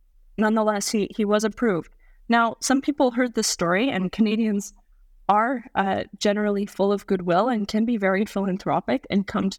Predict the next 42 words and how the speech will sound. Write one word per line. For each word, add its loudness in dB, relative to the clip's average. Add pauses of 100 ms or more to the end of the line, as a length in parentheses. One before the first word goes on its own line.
the -4
support -2
of -6
their 2
neighbors 0
when 2
they 0
know 0
that -4
a -4
neighbor 0
is -4
in -6
crisis. -2
And 0
so 2 (320)
a 2
GoFundMe 0
page -2
was -2
quickly -2
set 0
up, -2
and -2
I -8
think -8
more 2
than -2
sixty -2
thousand 0
dollars 0
was -4
raised 0
for -4
him 0
in 0
a 0
couple 0
days. 0 (760)
And 0 (380)
he -2
was 0